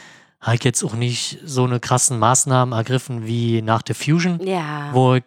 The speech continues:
Speaker 1: halt wirklich laufend alles desinfiziert
Speaker 2: Mhm.
Speaker 1: habe, wo ich, was ich angefasst habe, wo ich hingegangen bin,
Speaker 2: Ja.
Speaker 1: immer Maske getragen habe drinne.
Speaker 2: Krass, Alter.
Speaker 1: Und, ähm, da war dann, ja, okay,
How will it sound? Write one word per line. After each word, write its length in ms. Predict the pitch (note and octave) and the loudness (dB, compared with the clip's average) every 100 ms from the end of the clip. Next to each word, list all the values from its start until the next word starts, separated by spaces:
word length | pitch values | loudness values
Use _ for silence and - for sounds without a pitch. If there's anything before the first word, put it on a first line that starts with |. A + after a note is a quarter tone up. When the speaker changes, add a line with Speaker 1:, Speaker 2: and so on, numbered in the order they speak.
| - | -2
Speaker 1:
halt 160 | A#2+ B2 | -2 -2
wirklich 300 | B2 C#3+ - | -2 -4 -2
laufend 400 | C3+ C3+ C#3 D3+ | 0 0 0 -4
alles 220 | B2 C#3 | 0 0
desinfiziert 720 | C#3+ - D3 A#2 C3 - D3 | 0 -2 -2 -2 -2 0 0
Speaker 2:
Mhm. 60 | C#3+ | 2
Speaker 1:
habe, 220 | C#3 C#3 | 2 2
wo 100 | C3 | 2
ich, 160 | C#3 - | 0 -2
was 140 | B2 B2+ | -2 -2
ich 140 | C3+ | -2
angefasst 460 | B2 C#3 - C3+ - | -2 -2 0 0 0
habe, 180 | C3+ B2+ | 0 0
wo 60 | |
ich 60 | C3 | -2
hingegangen 440 | - C#3 C3+ C3 C3 | -2 0 0 0 -2
bin, 100 | C3 | -2
Speaker 2:
Ja. 380 | G#3 F3 E3 D#3+ | 0 0 -2 -2
Speaker 1:
immer 300 | D#3+ D3 C#3 | 2 4 4
Maske 320 | C#3 - D3+ | 2 2 0
getragen 400 | C#3+ - C3+ C3+ | 0 0 2 2
habe 200 | C3+ C3 | 2 2
drinne. 360 | C3 C3+ C#3 C3+ | 0 -2 -2 -4
Speaker 2:
Krass, 240 | - - - | -10 -16 -14
Alter. 300 | C#3+ C#3+ C#3+ C#3 C#3 | -14 -14 -14 -10 0
Speaker 1:
Und, 400 | C3 B2+ B2 - - | 2 2 -2 -6 -4
ähm, 560 | B2+ A#2+ A#2+ A#2+ A#2 G#2+ _ _ _ - | 2 2 2 0 -6 -10 _ _ _ -2
da 460 | A#2 A#2 C3 - - | 2 4 2 -2 -6
war 180 | B2 A#2+ | 2 2
dann, 260 | - A#2+ A2+ | 2 0 0
ja, 100 | G#2+ | -2
okay, 380 | - B2+ A#2 | 0 2 2